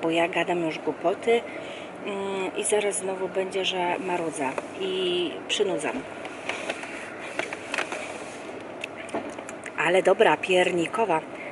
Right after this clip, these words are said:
Tylko wiecie co, że chyba słodka.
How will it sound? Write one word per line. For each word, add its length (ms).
Tylko 200
wiecie 280
co, 380
że 180
chyba 760
słodka. 480